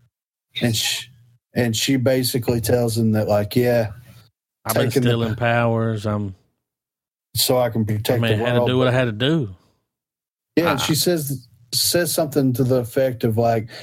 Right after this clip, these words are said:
Speaker 1: "I knew this day was coming."
Speaker 2: She saw it over and over again.
Speaker 1: Yeah, and I never
Speaker 2: But she,
Speaker 1: knew
Speaker 2: she
Speaker 1: how
Speaker 2: could never see past it.
Speaker 1: <clears throat> Yeah, yeah. So, um, which is crazy.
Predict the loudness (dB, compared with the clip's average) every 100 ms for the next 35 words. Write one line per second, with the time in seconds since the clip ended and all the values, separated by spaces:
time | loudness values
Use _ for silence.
0 | -2 0 2 2 0 0 0 2 2 0
1 | 0 0 2 2 0 -2 -2 -2 0 0
2 | 2 0 -2 0 0 2 2 2 0 -4
3 | -6 -6 -6 -10 _ _ _ _ -2 0
4 | 2 2 0 -2 -2 0 0 0 0 0
5 | 0 0 0 -2 -2 -2 -2 -2 -2 -2
6 | 0 -2 -2 -4 -10 -12 -2 -2 -2 -8
7 | -20 -20 -4 0 2 0 -2 -10 -20 -8
8 | 0 2 2 -2 -8 _ -20 -20 _ _
9 | _ _ _ _ _ _ _ -4 -2 0
10 | 0 0 0 0 0 -2 -2 -6 -10 _
11 | _ _ _ -4 -2 -4 -4 -2 0 0
12 | -2 -4